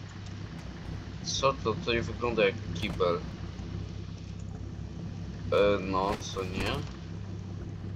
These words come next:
Kurde, ja nie wiem, co to jest. Ja chcę piwa więcej.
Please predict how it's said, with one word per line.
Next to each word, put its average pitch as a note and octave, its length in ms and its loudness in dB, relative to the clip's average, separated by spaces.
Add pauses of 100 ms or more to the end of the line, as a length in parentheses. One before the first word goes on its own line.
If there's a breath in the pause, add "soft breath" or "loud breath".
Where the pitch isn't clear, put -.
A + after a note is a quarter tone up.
(1120)
Kurde, A2+ 280 0
ja B2 140 6
nie C#3 200 2
wiem, G2 240 -2
co - 200 -6
to G2 80 2
jest. F#2 380 0 (880)
Ja - 60 -4
chcę - 260 0 (600)
piwa A2 380 4
więcej. F2 560 -4